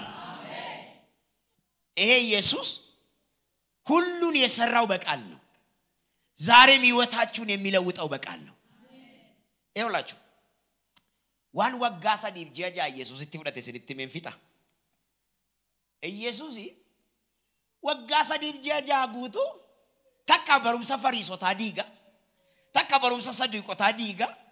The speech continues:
Takka warra wallaalota warra tikee kana barsiisa. Waan sadii gidduu tasa qaayyaa ture, beekta? Warri sun gaaffii fidanii dhufu warra tamaara waan ta'e warri Fariisotaa, saayintistoota irraati.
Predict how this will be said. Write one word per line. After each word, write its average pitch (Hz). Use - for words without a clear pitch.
Takka 254
warra 262
wallaalota 240
warra 233
tikee 233
kana 214
barsiisa. 214
Waan 226
sadii 202
gidduu 165
tasa 180
qaayyaa 175
ture, 139
beekta? 165
Warri 381
sun 359
gaaffii 339
fidanii 330
dhufu 302
warra 294
tamaara 285
waan 262
ta'e 254
warri 233
Fariisotaa, 208
saayintistoota 190
irraati. 151